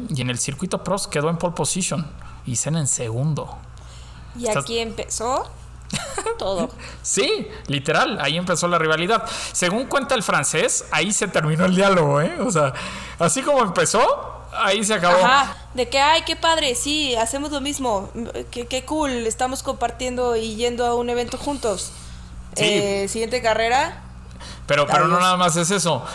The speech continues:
Speaker 1: porque cuando comenzó la carrera, Alain Prost, pues, que arrancó primero, tomó la punta y Senna lo sacó de la pista media vuelta.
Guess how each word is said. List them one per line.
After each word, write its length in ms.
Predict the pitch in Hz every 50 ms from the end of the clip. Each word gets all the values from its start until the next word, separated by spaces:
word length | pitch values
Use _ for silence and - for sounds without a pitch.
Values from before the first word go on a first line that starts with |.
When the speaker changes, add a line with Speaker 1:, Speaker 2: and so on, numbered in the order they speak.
| - -
Speaker 1:
porque 220 | 139 123 127 139 127
cuando 260 | 143 139 139 139 -
comenzó 340 | 147 143 139 139 127 - 165
la 140 | 143 139
carrera, 760 | - 143 139 139 143 143 143 151 175 233 285 - - - - -
Alain 320 | 151 143 131 127 131 147 143
Prost, 240 | 160 151 147 - -
pues, 180 | - - -
que 100 | - -
arrancó 380 | 123 117 120 117 120 - 139 -
primero, 400 | 139 131 127 127 131 131 143 151
tomó 220 | - 135 131 131
la 160 | 135 131 131
punta 400 | - 135 135 127 - 143 156 165 -
y 60 | 151
Senna 240 | - - 170 170 143
lo 80 | 123
sacó 360 | - - 165 - - 147 147 143
de 100 | 131 113
la 160 | 113 113 -
pista 260 | 147 135 - - 123
media 180 | 123 127 120 117
vuelta. 400 | 127 135 123 - - - -